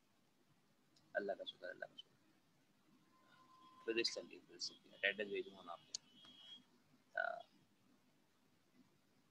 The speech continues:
हाँ, first year physics, ठीक है? ओके, ओके, ओके। हाँ भाई, क्या आ रहा है? नाइन पॉइंट फ़ोर आ रहा है भाई, बच्ची बता रही है मुझे सर nine point four answer आ रहा है। मैं solve भी कर रहा था, call आ गई थी, तो answer आ रहा है नाइन पॉइंट फ़ोर।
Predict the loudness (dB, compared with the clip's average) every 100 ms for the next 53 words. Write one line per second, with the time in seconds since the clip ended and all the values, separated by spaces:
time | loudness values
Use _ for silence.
0 | -20 -20 -20 -20 4 10 10 10 6 6
1 | 6 2 0 -4 2 8 8 6 -18 -20
2 | 4 8 8 8 -20 -20 -20 -16 -14 -6
3 | -6 -6 -20 -20 -20 -20 -20 -20 -4 0
4 | 0 -2 -20 -20 -20 -20 12 12 12 12
5 | 12 12 12 12 12 12 6 -14 -20 6
6 | 10 10 10 12 12 12 12 12 12 12
7 | 12 12 12 12 12 12 12 12 12 12
8 | 12 12 12 12 12 12 12 12 12 12
9 | 12 12 12 12 12 12 12 2 -20 -20
10 | -20 -20 -20 2 12 12 12 12 12 12
11 | 12 12 12 12 12 12 12 12 12 12
12 | 12 12 12 12 12 12 12 12 12 12
13 | 12 12 12